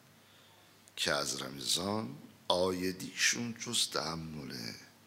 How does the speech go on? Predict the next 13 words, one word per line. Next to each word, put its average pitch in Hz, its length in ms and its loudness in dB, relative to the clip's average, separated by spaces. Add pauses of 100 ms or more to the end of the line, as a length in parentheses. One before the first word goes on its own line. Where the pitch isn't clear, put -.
(540)
گرسنگی 76 760 10
و 64 60 -4
تشنگی - 680 0
چیز - 380 2
دیگری - 600 -12
نیست، - 460 6 (480)
بهره 71 400 0
ببریم. - 340 -18 (1900)
برای 120 760 8 (120)
رسیدن 104 840 6
به 90 100 0
این 76 400 -2 (2250)
نقطه 90 800 2